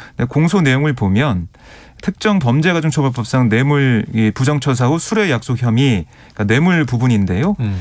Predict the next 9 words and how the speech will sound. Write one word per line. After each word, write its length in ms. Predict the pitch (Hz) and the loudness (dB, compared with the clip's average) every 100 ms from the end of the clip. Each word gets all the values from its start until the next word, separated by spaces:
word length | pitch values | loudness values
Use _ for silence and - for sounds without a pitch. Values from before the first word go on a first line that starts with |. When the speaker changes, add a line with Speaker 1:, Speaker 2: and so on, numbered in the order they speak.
| 87 82 127 | -8 -6 -2
Speaker 1:
여기에는 280 | 147 180 131 | 0 2 0
이천십삼 560 | 147 220 - 190 180 | 0 -2 -2 -2 0
년 300 | 165 165 143 | 2 2 0
유 80 | 117 | 0
전 140 | 156 | 0
본부장이 680 | 143 135 120 113 110 156 170 - | 0 0 2 2 2 0 -2 -4
성남시설관리공단 960 | - 202 190 170 151 139 123 113 110 101 | 0 0 2 0 0 0 0 0 0 0
기획관리본부장을 840 | 139 131 127 113 127 127 120 113 | -2 0 0 0 0 2 2 0
지내면서 640 | 120 120 110 92 127 127 | 0 0 2 0 0 -2